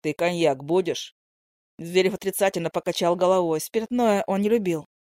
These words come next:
Стоило ему пригубить, как его тут же начинало тянуть на различные приключения,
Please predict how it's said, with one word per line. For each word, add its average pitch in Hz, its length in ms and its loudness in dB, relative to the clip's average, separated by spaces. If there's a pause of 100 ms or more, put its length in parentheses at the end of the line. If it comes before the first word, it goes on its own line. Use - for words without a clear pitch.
(200)
Стоило 185 520 2
ему 185 180 2
пригубить, 170 640 -2 (160)
как 208 220 0
его 240 160 4
тут 247 220 -4
же 208 40 0
начинало 190 460 2
тянуть 208 340 0
на - 80 -4
различные 175 500 0
приключения, 160 720 -4